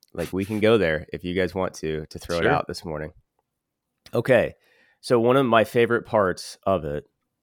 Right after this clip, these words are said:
Speaker 1: this isn't a big spoiler, but one of my favorite parts of it is that thirty-five years later,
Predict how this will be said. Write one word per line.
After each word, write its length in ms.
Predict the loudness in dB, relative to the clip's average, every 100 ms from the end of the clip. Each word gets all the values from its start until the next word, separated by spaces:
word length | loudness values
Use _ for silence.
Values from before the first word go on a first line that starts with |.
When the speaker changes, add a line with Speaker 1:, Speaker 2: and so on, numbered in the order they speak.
| _ _ _ _ _
Speaker 1:
this 140 | -8
isn't 200 | -6 -6
a 40 | -6
big 180 | -10
spoiler, 480 | -10 -8 -6 -6 -10 _ _ _ _ _ _
but 420 | 0 2 4 0 -4 _
one 140 | -4
of 40 | 0
my 100 | 0
favorite 280 | 0 -2 0
parts 260 | 0 -2
of 180 | 0 -2
it 160 | -2 -6 _
is 180 | -6 -2
that 340 | -2 -2 -2 _ _ _ _ _ _ _ _ -20 -2
thirty-five 540 | 2 2 2 4 4
years 200 | 2 -2
later, 480 | 0 0 0 -4 -8